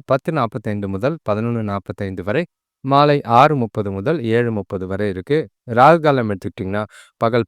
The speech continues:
பன்னெண்டு பதிமூணுல இருந்து ஒண்ணு நாப்பத்தெட்டு வரைக்கும் இருக்கு. யமகண்டம் பார்த்தீங்கன்னா, காலையில ஏழு முப்பதுல இருந்து ஒன்பது ஐந்து வரைக்கும் இருக்கு.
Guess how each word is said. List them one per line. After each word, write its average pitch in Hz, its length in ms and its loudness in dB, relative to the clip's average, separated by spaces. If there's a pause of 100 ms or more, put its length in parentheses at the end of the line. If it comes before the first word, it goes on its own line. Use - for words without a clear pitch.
பன்னெண்டு 147 320 0
பதிமூணுல 117 580 0
இருந்து 101 320 -4
ஒண்ணு 120 240 0
நாப்பத்தெட்டு 104 600 -4
வரைக்கும் 98 400 -6
இருக்கு. 95 260 -4 (120)
யமகண்டம் 120 640 -2
பார்த்தீங்கன்னா, 104 360 -6 (320)
காலையில 120 440 4
ஏழு 143 380 4
முப்பதுல 110 460 -2
இருந்து 123 260 -2
ஒன்பது 117 380 -2
ஐந்து 113 320 -4
வரைக்கும் 104 400 -4
இருக்கு. 90 280 -2